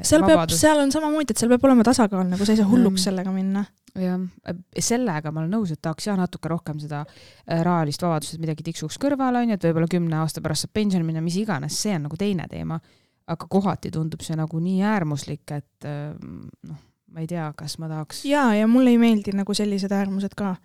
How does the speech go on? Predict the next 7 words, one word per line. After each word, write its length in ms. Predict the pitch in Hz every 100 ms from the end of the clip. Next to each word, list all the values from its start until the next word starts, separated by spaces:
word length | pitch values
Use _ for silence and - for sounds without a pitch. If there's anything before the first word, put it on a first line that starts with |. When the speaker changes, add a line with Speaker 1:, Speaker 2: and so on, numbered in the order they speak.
| _
Speaker 2:
Mhm. 280 | 180 165 165 165
Speaker 1:
See 240 | - 247 -
nagu 280 | 233 208 214
tore 240 | 214 262 254 196
on 120 | 202 214
olla, 600 | 226 208 202 208 202 208 - - - - - - - - _ _ _ _ _ _ -
äh, 360 | 233 220 214